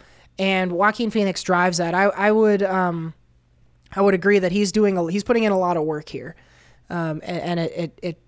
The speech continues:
it translates in a very interesting and strange way on the screen. I wouldn't go so far as to say that I sympathize with the Joker character, which has been a big concern of folks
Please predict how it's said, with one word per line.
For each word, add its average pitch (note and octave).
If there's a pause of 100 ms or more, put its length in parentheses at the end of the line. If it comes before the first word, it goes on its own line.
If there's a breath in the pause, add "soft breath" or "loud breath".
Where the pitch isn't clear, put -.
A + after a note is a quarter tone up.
it -
translates A#3
in F#3
a F3
very G#3
interesting G3
and F3
strange F3+
way F3+
on F3
the E3
screen. F#3
I G#3+
wouldn't D#4+
go A3+
so A3+
far G#3+
as G3+
to G3+
say G3
that F3+
I E3+
sympathize E3+
with D#3+
the -
Joker D#3
character, D3+
which D#3
has E3
been F3+
a E3
big E3
concern E3
of D3+
folks E3